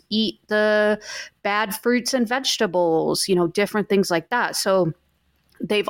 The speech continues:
always lived alongside humans. This is nothing new. I think a big part of it is everybody has a camera and can take video and, you know, see and have ring cams and, you know, stuff like that to be able to see them.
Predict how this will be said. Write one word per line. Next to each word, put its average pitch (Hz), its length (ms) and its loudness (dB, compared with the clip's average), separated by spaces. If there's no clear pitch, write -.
always 196 460 2
lived 185 180 -2
alongside 170 500 0
humans. 185 440 0
This 180 160 0
is 180 160 2
nothing 160 840 2
new. 180 480 2
I 196 60 -4
think 196 200 -2
a 196 40 2
big 170 220 -4
part 175 220 -2
of 175 100 0
it 180 120 2
is 170 420 0
everybody 180 480 0
has 180 400 -2
a 175 40 -8
camera 165 640 -2
and 165 160 -2
can 165 140 0
take 170 220 -2
video 160 720 0
and, 160 480 2
you 185 80 -2
know, 165 120 0
see 196 600 0
and 185 160 -6
have 175 160 -2
ring 196 300 2
cams 180 640 2
and, 175 360 0
you 175 100 2
know, 165 100 0
stuff - 300 -4
like 170 180 -4
that 175 180 -2
to 180 120 -2
be 175 160 4
able 180 160 0
to - 160 -4
see 208 400 2
them. 156 400 0